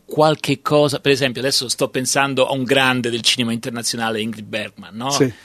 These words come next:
Speaker 1: Dove lì, eh, sono addirittura evidenti i simboli della propria fede, anche una fede tormentata, eh?
Speaker 2: Sì,
Speaker 1: Cioè
Speaker 2: sì,
Speaker 1: anche,
Speaker 2: sì, sì.
Speaker 1: insomma, non, non è co-, proprio tutto così.
Speaker 2: Sì.
Speaker 1: Ecco, nel, nel tuo cinema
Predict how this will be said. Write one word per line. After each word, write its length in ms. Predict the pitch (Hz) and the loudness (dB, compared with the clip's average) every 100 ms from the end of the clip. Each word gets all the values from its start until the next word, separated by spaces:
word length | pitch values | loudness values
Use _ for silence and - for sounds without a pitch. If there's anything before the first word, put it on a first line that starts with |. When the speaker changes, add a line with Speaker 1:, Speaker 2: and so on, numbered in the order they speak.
| _ | _
Speaker 1:
Dove 560 | 120 165 156 123 117 - | 2 4 4 2 -2 -4
lì, 380 | 117 127 180 147 | -4 0 2 2
eh, 300 | - 117 117 | -2 -4 -2
sono 240 | - 156 131 | 0 0 0
addirittura 580 | 123 131 156 190 135 | -2 -4 0 2 2
evidenti 1160 | - 156 135 127 156 165 147 113 - 117 110 - | 2 0 2 2 2 2 -2 -6 -8 -8 -8 -8
i 60 | 120 | -2
simboli 960 | - - 170 165 151 135 131 123 117 113 _ - | 0 2 2 2 2 4 4 2 -2 -6 _ -12
della 240 | 107 113 | -8 -6
propria 340 | - 139 135 123 | -4 -6 -4 -4
fede, 800 | - 151 147 127 127 120 120 113 - - - _ | 0 2 2 0 0 2 0 -2 -8 -20 -20 _
anche 280 | - 180 165 | 0 0 2
una 120 | 139 | 0
fede 200 | 120 143 | 2 0
tormentata, 800 | 127 117 120 120 165 127 110 110 | 0 -2 -2 2 4 4 2 -2
eh? 240 | 120 151 139 | 2 6 6
Speaker 2:
Sì, 40 | |
Speaker 1:
Cioè 100 | 113 | 6
Speaker 2:
sì, 80 | 113 | 2
Speaker 1:
anche, 400 | 127 139 131 113 | 2 2 2 2
Speaker 2:
sì, 100 | 107 | 0
sì. 80 | 110 | -4
Speaker 1:
insomma, 460 | 113 110 139 123 | -4 -4 -4 -6
non, 280 | 113 107 110 | -4 -4 -4
non 120 | 113 | -2
è 120 | 139 - | -2 -4
co-, 160 | - - | -10 -12
proprio 380 | 127 123 113 | -4 -4 -2
tutto 260 | 202 156 - | -2 -2 0
così. 300 | 165 139 143 | 2 4 4
Speaker 2:
Sì. 220 | 127 120 - - - - | 2 -2 -10 -16 -18 -8
Speaker 1:
Ecco, 280 | - 175 - | -4 -4 -4
nel, 340 | 160 165 208 226 | -6 0 0 0
nel 180 | 185 214 | 0 0
tuo 120 | 208 | 0
cinema 400 | 220 - 262 160 | -2 0 -2 -6